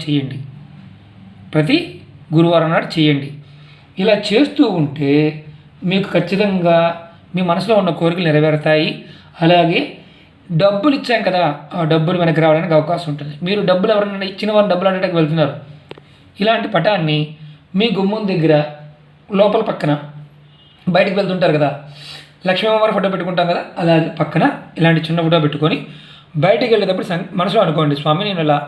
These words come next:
ఇ-, ఇ-, డబ్బులు ఇస్తా అన్న వ్యక్తి దగ్గరికి వెళ్తున్నాను, డబ్బులు ఇవ్వాలని." ఏంటి లాభం అంటే ఖచ్చితంగా మనకి ఫలితాలు రావడానికి అవకాశం ఉంటుంది. ఇది ప్రాక్టికల్‌గా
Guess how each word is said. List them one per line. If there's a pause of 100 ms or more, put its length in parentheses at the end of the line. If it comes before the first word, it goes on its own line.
(680)
ఇ-,
ఇ-,
డబ్బులు
ఇస్తా
అన్న
వ్యక్తి
దగ్గరికి
వెళ్తున్నాను, (420)
డబ్బులు
ఇవ్వాలని." (840)
ఏంటి
లాభం
అంటే (140)
ఖచ్చితంగా
మనకి (720)
ఫలితాలు
రావడానికి
అవకాశం
ఉంటుంది. (140)
ఇది
ప్రాక్టికల్‌గా